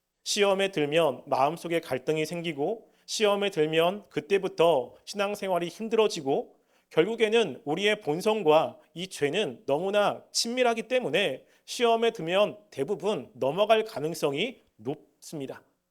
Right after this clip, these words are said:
그래서 시험에 들기 전에 무엇인가를 준비하는 것이 굉장히 중요한 것입니다. 그럴 때 우리가 오늘 함께 살펴볼 것은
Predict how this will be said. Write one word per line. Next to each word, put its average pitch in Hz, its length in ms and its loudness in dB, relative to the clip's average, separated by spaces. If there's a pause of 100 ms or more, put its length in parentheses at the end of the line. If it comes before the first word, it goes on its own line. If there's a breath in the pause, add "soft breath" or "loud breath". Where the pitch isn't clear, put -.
(280)
그래서 226 480 4
시험에 247 560 2
들기 180 340 -4
전에 151 640 -2
무엇인가를 180 800 -2
준비하는 180 640 -8
것이 160 480 -6 (200)
굉장히 185 340 -10
중요한 139 440 -10
것입니다. 139 460 -12 (640)
그럴 220 160 2
때 240 80 8
우리가 214 260 6
오늘 175 160 8
함께 202 380 2
살펴볼 214 360 0
것은 160 540 0